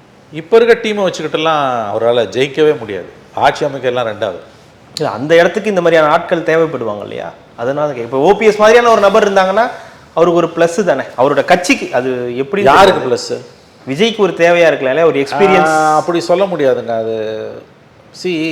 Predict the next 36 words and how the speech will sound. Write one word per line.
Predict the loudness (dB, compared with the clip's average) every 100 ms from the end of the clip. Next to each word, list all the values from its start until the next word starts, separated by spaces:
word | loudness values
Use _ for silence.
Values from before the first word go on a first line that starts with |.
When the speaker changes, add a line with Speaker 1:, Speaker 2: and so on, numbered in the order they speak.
| -8 -12 -20 _
Speaker 1:
இப்ப | _ -14 -14 -14 -14 -16 -4 -2
பண்டுட்டி | 0 2
ராமச்சந்திரன் | 2 2 -2 -2 -2 -2 -4
இருந்தானா | -4
behind | -4 -2 0
door | 2 0
operator. | -2 -8 -8 -14 -14 -16
Speaker 2:
ம். | -14 -14 -16 -20 _ 2
Speaker 1:
களத்துல | 4 4 4 2 4
ஓ | 2
பி | 2
எஸ், | 0 0
ஓ | 0 0
பி | 0 0
எஸ்ஸால | 0 0 2
behind | 2 2 4
door | 4
operator-ம் | 4 2 -2 -6 -4
பண்ண | -4
முடியாது, | -4 -6 -6 -6
ஃப்ரண்ட் | -4 0
டோர் | 2
ஆபரேஷனும் | 2 0 -8 -10
பண்ண | -10 -10
முடியாது. | -10 -14 -16 -20 _ _ _ _ _ _ _ -6
எதுக்கு | -4 -2 2
அவரை | 0 0
சேர்த்துக்கணும்னு | -4 -4 -8 -6
தான் | -6
அவங்க | -6 -4
பார்ப்பாங்க. | -6 -6 -12 -14 -20 _ _ -14
இது | -4 2 4 2 -2 -10 -10 -20 -20 _ -20 -18 -16 -4
அரசியல் | 0 2 2 0 2
பிழைத்தோருக்கு | 2 2 2 2 2 2
அறம் | 2 0 -4
கூற்றாகும். | -12 -8 -10 -10 -18